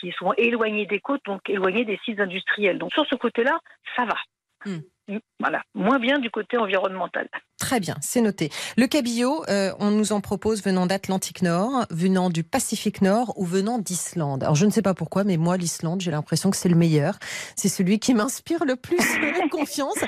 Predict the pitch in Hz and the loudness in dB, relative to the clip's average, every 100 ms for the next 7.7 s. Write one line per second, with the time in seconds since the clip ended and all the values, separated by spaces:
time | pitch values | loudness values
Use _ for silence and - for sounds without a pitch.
0 | - - - 285 - 330 320 269 233 302 | -6 -10 -4 -4 -2 -4 -2 -2 2 0
1 | 370 - 247 185 185 - - - - - | 0 -4 -2 -2 -4 -14 -20 -20 -14 0
2 | 226 294 359 226 254 285 214 - 151 240 | 2 4 2 0 0 2 0 0 -2 -4
3 | 220 185 165 156 175 349 277 240 208 285 | -6 -4 -2 -2 -2 0 0 -2 -2 -2
4 | 277 247 302 294 269 277 302 320 254 233 | 0 0 0 0 0 0 -2 -4 -6 -6
5 | 208 226 214 220 247 226 240 240 262 247 | -4 -6 -4 -4 -4 -2 -4 -2 0 0
6 | 220 240 - 254 226 196 185 175 - - | -2 -2 0 0 2 0 -2 -4 -12 -18
7 | - - - 262 277 302 | -20 -8 2 4 4 2